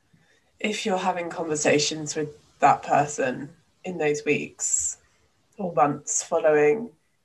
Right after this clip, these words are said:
following somebody's death, know that things can feel really raw. You know, like, they might not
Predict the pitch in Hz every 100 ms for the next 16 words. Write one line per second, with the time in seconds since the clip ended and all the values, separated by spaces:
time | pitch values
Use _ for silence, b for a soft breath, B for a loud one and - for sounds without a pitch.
0 | _ _ - 175 165 156 160 156 151 151
1 | - 151 143 143 - - _ 185 190 208
2 | 208 196 156 147 143 - - - - -
3 | - - 196 208 220 226 196 - 175 160
4 | 156 151 147 139 139 - 104 113 - -
5 | - _ _ - 170 156 156 151 143 160
6 | 175 175 175 165 156 147 170 - -